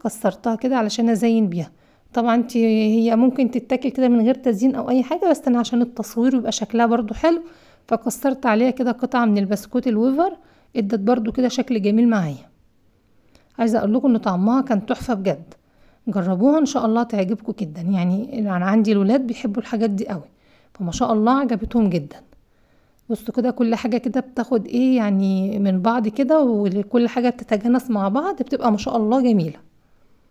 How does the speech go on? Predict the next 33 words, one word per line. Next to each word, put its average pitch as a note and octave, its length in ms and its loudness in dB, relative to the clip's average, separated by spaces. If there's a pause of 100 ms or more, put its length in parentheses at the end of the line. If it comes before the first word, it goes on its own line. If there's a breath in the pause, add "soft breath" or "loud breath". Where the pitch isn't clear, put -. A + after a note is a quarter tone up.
(500 soft breath)
لو G#3+ 60 -2
وصلتي G#3+ 380 0
بقى A3 140 2
معايا G#3+ 220 2
لحد G#3+ 320 -2
هنا G#3+ 160 4
من G#3 120 4
الفيديو، C4 360 0
طبعًا G#3+ 300 -2
ما G3 140 0
تنسيش G3+ 400 -4
اللايك G#3 340 2
عشان G#3 220 0
هو G#3+ 80 4
اللي G3+ 120 0
بيرفع A3+ 320 -2
الفيديو، C4 440 -2 (540 soft breath)
ولو A3+ 180 4
ما G#3 80 2
اشتركتيش G#3+ 680 -2 (100)
في G#3+ 440 -2
قناتي B3 380 0
بتمنى A#3 400 2
طبعًا A3+ 320 0 (100)
تشتركي D4 480 -2
وتفعلي A3 440 0
الجرس B3 300 -2
عشان A#3 180 2
يوصلك A3+ 400 0
كل A3 180 0
جديد A3+ 300 -2
انا B3 160 2
بنزله. F#3+ 500 0